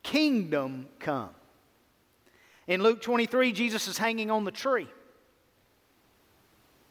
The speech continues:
Next to him are two criminals. They both hurled insults at him, but one of them figured out, "Hey, this truly is the Son of God." And he,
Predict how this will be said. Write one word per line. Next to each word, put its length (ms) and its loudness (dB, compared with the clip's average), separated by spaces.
Next 300 2
to 100 4
him 80 2
are 60 2
two 160 0
criminals. 640 -2
They 100 2
both 280 0
hurled 240 2
insults 420 -2
at 180 2
him, 60 -4
but 140 -4
one 160 4
of 120 4
them 200 -6
figured 200 0
out, 160 2
"Hey, 180 2
this 200 -6
truly 260 -2
is 80 -4
the 80 -14
Son 220 -6
of 80 -16
God." 340 -6
And 100 -2
he, 120 -4